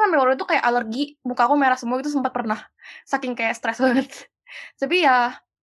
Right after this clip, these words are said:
maksudnya gimana sih kalau stres tuh jadi malah nggak mau kerja atau gimana kamu kalau maksudnya?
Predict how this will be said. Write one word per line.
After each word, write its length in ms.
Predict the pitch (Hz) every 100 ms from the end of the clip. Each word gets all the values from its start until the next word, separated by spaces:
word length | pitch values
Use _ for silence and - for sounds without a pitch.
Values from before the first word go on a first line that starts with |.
| _
maksudnya 260 | 240 359 277
gimana 160 | 214 277
sih 80 | 294
kalau 140 | 233
stres 240 | 233 262 269
tuh 180 | 349 294
jadi 540 | 233 226 214 220 214 208 _ _ _ 226
malah 160 | 214 208
nggak 120 | 196
mau 100 | 202
kerja 340 | 214 196 214 233
atau 240 | 208 202 _
gimana 280 | 214 196 190 190
kamu 180 | 185 185 -
kalau 180 | 190 190 _ _ 214
maksudnya? 260 | 196 202